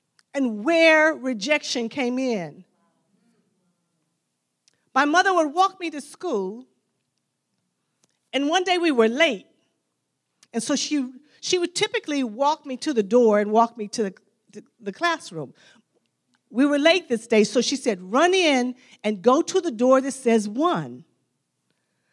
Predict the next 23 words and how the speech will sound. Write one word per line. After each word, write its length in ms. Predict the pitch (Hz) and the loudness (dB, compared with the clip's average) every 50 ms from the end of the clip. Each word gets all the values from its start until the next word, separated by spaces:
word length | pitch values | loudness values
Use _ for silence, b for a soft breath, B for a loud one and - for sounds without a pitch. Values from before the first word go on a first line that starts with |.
| _ _ _ _ _ _ _ | _ _ _ _ _ _ _
Now, 200 | - 269 269 254 - - | -2 0 0 0 0 2
I 200 | - 359 453 415 | 2 2 2 0
started 600 | - - - 330 330 320 302 277 277 240 196 - - _ _ _ _ _ _ _ _ _ _ _ _ _ - | -2 -2 0 2 2 2 2 2 2 2 0 0 -6 _ _ _ _ _ _ _ _ _ _ _ _ _ -2
at 100 | - 247 | -2 -2
four. 560 | - - - 320 302 269 214 180 147 - - - 180 _ _ _ _ _ _ _ _ _ _ _ _ _ _ - | -2 -2 0 2 4 4 4 2 0 -2 -8 -14 -20 _ _ _ _ _ _ _ _ _ _ _ _ _ _ -10
Typically, 480 | - 339 330 311 294 - 277 262 247 226 | -8 -8 -8 -8 -10 -8 -6 -6 -6 -6
kindergarten 600 | - - 320 285 254 233 220 233 226 233 226 226 | -4 -4 -2 -2 0 0 2 2 2 2 2 -2
is, 200 | 214 208 - - - | -4 -4 -6 -8 -6
is, 220 | - 208 202 208 _ _ | -4 -4 -4 -6 _ _
is 400 | - 220 214 214 - - - _ _ _ _ _ _ _ _ _ _ _ _ _ _ _ | -4 -4 -4 -4 -6 -12 -20 _ _ _ _ _ _ _ _ _ _ _ _ _ _ _
five, 340 | 311 285 208 165 175 185 180 | 2 2 4 2 2 0 0
but 180 | 208 202 208 | 0 -2 2
for 120 | - 233 226 | 2 2 4
whatever 360 | 240 262 269 277 269 247 233 | 4 4 4 4 2 2 0
reason, 280 | 233 247 254 240 240 226 | 0 0 -2 -2 -2 -2
they 100 | 226 214 | 0 0
let 160 | 233 240 220 | 2 0 0
me 100 | 220 208 | 0 -2
start 320 | 202 - - 254 226 208 214 | -6 -4 -2 0 0 2 2
early. 440 | 220 220 208 185 170 170 185 190 _ _ _ _ _ _ _ _ _ _ _ _ _ _ _ _ | 2 0 0 -2 -4 -6 -10 -14 _ _ _ _ _ _ _ _ _ _ _ _ _ _ _ _
So 160 | - - 320 | -2 2 2
I 260 | 311 - 254 330 359 | 4 4 4 2 2
go, 640 | 285 254 330 370 392 415 427 392 381 392 427 480 | 2 4 4 6 6 8 6 6 6 4 2 0